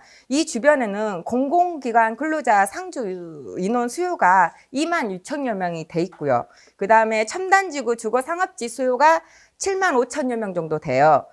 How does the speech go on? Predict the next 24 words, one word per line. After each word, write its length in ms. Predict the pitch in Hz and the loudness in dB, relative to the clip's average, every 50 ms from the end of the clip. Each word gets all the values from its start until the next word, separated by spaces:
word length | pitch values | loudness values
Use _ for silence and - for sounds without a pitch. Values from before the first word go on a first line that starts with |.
| _ _ | _ _
그리고 480 | _ - 185 220 214 202 214 226 254 269 | _ -6 -4 -2 2 4 6 6 6 4
미래에 460 | 254 226 294 339 339 320 277 226 220 | 2 0 -2 0 2 4 4 4 2
들어올 460 | - 214 220 233 226 214 208 202 214 | 0 0 2 2 2 2 0 -2 -4
첨단 360 | - - 320 320 320 330 320 311 | -6 -8 -8 -4 -2 -4 -4 -4
삼지구 680 | - 330 339 349 320 294 339 330 - 214 190 156 147 - - _ _ _ | -6 -10 -10 -8 -4 -4 -4 -2 0 0 0 0 -2 -4 -10 _ _ _
산업 500 | - - 359 370 370 359 339 339 339 - | -4 0 0 0 2 2 2 2 0 -2
활성화 480 | - - 339 339 - 339 330 320 311 294 | -6 -10 -10 -2 0 0 0 0 -2 -4
근로자 520 | - - 294 294 294 285 277 262 254 240 | -2 -4 -2 0 0 0 2 2 2 2
수요가 520 | 240 247 269 247 240 240 240 277 302 320 311 - - _ _ _ _ | 2 0 -2 -2 -2 2 4 4 4 4 0 -4 -14 _ _ _ _
삼만 480 | - - 339 339 339 339 349 349 330 330 | -8 -6 -4 -4 -2 -2 -2 -2 -2 -2
천오백여 800 | - 339 349 349 - - - 262 302 311 311 294 254 233 202 190 | -2 -2 -2 -2 -2 -2 0 0 2 2 2 0 0 0 -2 -2
명이 460 | 190 180 185 220 277 349 381 359 - _ _ _ 208 _ - | -2 -2 -2 -2 -4 -4 -6 -8 -14 _ _ _ -20 _ -10
이제 180 | 190 190 202 208 | -6 0 2 4
예상되고요. 840 | 262 294 302 277 240 226 180 151 147 185 196 262 277 196 139 - - - _ _ _ - | 4 4 2 -4 -6 -4 -6 -6 -2 2 4 6 6 6 6 4 -2 -10 _ _ _ -2
또 220 | 214 214 220 220 | 0 0 0 0
그 160 | 220 240 247 | -2 -2 2
옆에 340 | 208 170 - - - 262 247 | 2 2 2 4 2 2 2
있는 360 | 226 208 202 208 226 254 269 | 2 0 -2 -2 -2 -2 -2
공공주택 760 | 262 214 185 185 240 262 262 254 208 - _ 208 208 208 185 | -4 -6 -4 -2 -2 -2 -2 -4 -10 -6 _ -2 -2 -2 -2
입주 600 | 165 175 - _ - 226 226 226 254 311 349 339 339 _ _ _ - | -4 -8 -10 _ -10 -8 -4 -2 -2 -2 -2 -4 -8 _ _ _ -4
팔천 440 | - 359 359 359 - 392 381 381 359 | -2 -2 -2 0 -2 -4 -4 -2 -4
세대가 680 | 339 302 - - 202 202 - 254 294 311 311 320 - - | -6 -6 -4 -6 -2 2 4 4 6 4 2 0 -2 -2
예정돼 400 | 202 240 226 269 240 226 180 151 | -2 0 0 -2 -2 -2 -2 -4
있습니다. 560 | 151 - - - 160 151 143 - 139 131 131 | -4 -6 -8 -8 -6 -6 0 2 2 2 2